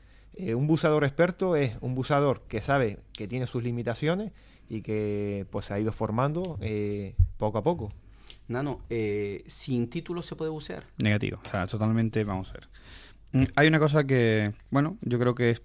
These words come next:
Speaker 3: no va referido al buceo, sino va referido a todo lo que hacemos como deporte de aventura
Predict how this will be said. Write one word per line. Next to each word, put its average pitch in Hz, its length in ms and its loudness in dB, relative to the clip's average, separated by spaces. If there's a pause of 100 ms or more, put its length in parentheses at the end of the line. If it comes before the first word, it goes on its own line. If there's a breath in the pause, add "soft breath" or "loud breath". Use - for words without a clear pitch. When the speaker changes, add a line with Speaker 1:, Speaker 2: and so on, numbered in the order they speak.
(280)
Speaker 3:
no 113 300 4
va 120 240 6
referido 110 340 0
al 101 60 2
buceo, 127 240 0
sino 107 200 -2
va 104 300 -2
referido 107 360 -4
a 101 40 -4
todo 104 100 -4
lo 104 120 -2
que - 100 -4
hacemos 107 480 -4
como 104 360 -8
deporte 107 400 -4
de 104 100 0
aventura 110 520 4